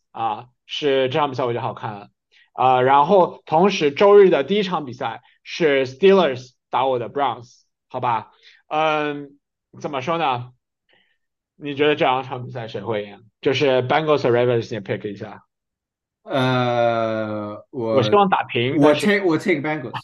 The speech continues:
Speaker 1: 你 take Bengals？
Speaker 2: 嗯。
Speaker 1: 我 take Ravens，因为爱
Speaker 2: 嗯。
Speaker 1: Ravens。所以，因为，因为我觉得对我来说，其实 Ravens 赢，这样的话 Bengals 更，更 further down on the
Speaker 2: 对，
Speaker 1: A F C
Speaker 2: 是，
Speaker 1: North，
Speaker 2: 嗯。
Speaker 1: 对吧？然后 Browns 和 Steelers，Steelers at Browns，这场比赛谁会赢？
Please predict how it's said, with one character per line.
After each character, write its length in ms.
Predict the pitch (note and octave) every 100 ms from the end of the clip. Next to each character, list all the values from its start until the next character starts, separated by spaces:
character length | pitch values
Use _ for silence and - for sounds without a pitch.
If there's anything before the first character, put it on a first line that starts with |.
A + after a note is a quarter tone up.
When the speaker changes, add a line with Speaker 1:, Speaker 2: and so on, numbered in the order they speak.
| _ _ _ _ _ _ -
Speaker 1:
你 80 |
take 140 | C#3 C#3
Bengals？ 500 | B2+ C3+ E3 F#3+ -
Speaker 2:
嗯。 360 | B2 A2+ G2 -
Speaker 1:
我 120 | - A#2+
take 200 | C#3 C3+
Ravens， 440 | B2 B2+ A2 -
因 80 | B2+
为 60 |
爱 160 | A#2+ B2
Speaker 2:
嗯。 40 |
Speaker 1:
Ravens。 260 | A#2+ A#2+ A#2 _ _ _ _ _
所 180 | - E3
以， 80 | E3+ E3+ -
因 140 | A#3
为， 280 | B3 A#3+ A#3 _ _ -
因 160 | G#3+
为 140 | B3 A#3+
我 140 | D#3
觉 140 | C3+
得 120 | C#3+ D3+
对 140 | A3+
我 120 | G3
来 180 | C#3 A#2+
说， 220 | B2 D3
其 100 | C#3+
实 240 | C#3+ D#3+ C#3+
Ravens 400 | D3+ A3 F#3+ C#3
赢， 380 | A#2+ A#2+ C3+ _ -
这 100 | F#3
样 80 | D#3+
的 60 |
话 100 | D#3
Bengals 440 | D#3 C#3 D#3+ - C#3+
更， 240 | D#3 C#3+
更 180 | B2+ D3+
further 320 | - E3 E3
down 420 | D3+ C#3 B2 G#2 A#2
on 60 |
the 80 | A#2+
Speaker 2:
对， 120 | A#2
Speaker 1:
A 20 | A#2+
F 100 | -
C 120 | B2+
Speaker 2:
是， 80 | A2+
Speaker 1:
North， 160 | A2 G#2+ -
Speaker 2:
嗯。 140 | G#2+ G2+ - -
Speaker 1:
对 60 |
吧？ 240 | B2 G#2 - _ _ -
然 120 | E3+
后 240 | G3 G3
Browns 440 | F#3+ F3+ A3 G#3 F3+
和 120 | D3+
Steelers，Steelers 720 | C3 E3+ F3 C3+ B2+ E3+ D#3
at 280 | D#3+ D#3 D#3
Browns， 400 | C#3+ B2+ G#2+ -
这 60 | D3
场 120 | C3+
比 60 | A#2+
赛 120 | G#2+
谁 120 | G2+
会 180 | G#2 G2+
赢？ 160 | F#2+